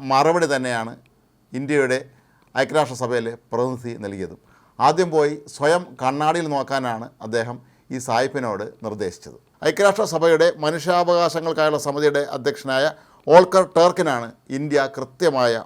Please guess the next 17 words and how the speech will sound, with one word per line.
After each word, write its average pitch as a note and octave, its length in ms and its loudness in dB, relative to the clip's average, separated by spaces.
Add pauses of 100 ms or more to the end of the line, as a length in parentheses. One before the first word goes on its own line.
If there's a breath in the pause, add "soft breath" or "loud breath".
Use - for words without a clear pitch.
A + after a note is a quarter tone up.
മറുപടി A#2+ 380 0
നൽകിയത്. D#2 300 -10 (260)
ഐക്യരാഷ്ട്രസഭയിലെ F#3 640 2
ഇന്ത്യയുടെ E3+ 260 0
പ്രതിനിധിയായ D3+ 500 2 (280)
അരിന്ദം D#3+ 480 -4
ബാഗ്ചിയാണ് C3+ 580 0 (920 soft breath)
ഐക്യരാഷ്ട്രസഭയിലെ D3 880 0 (100)
ഈ D#3+ 40 2 (120)
ഉന്നതന് C#3+ 420 0 (340)
കുറുക്കിക്കൊള്ളുന്ന D3+ 720 2 (120)
മറുപടി C3+ 440 0
നൽകിയത്. F2 340 -12 (540)
ഇന്ത്യയിലെ G#3+ 400 8
മനുഷ്യാവകാശ F3+ 420 2
ലംഘനങ്ങളുമായി D#3 640 0 (160)
ബന്ധപ്പെട്ട് C3 520 -4